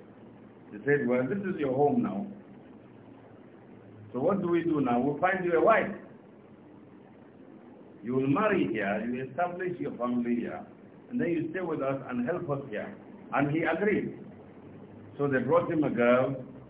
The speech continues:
They said, "Go and see this girl. If she likes you, we'll give her to you as your wife." Her father is dead, unfortunately,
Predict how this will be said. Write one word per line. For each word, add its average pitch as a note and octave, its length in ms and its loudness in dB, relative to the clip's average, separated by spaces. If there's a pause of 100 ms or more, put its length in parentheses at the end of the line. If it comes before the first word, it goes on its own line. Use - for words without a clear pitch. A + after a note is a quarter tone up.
(180)
They - 160 -8
said, C#3+ 400 2 (160)
"Go D3+ 160 0
and C3 160 -2
see C#3 80 -6
this A#2+ 260 -2
girl. G2+ 220 -2 (100)
If - 140 -10
she B2 80 -4
likes A#2 380 -2
you, G2 120 -8 (540)
we'll G#2 120 -8
give C#3 260 0
her B2+ 200 -4
to G#2 80 -10
you A2 300 -8 (420)
as G2+ 160 -8
your G2 140 -6
wife." G2+ 260 -4 (440)
Her B2 160 0
father E3 440 4
is A#2+ 180 -6
dead, C3 280 -2
unfortunately, G#2 800 -10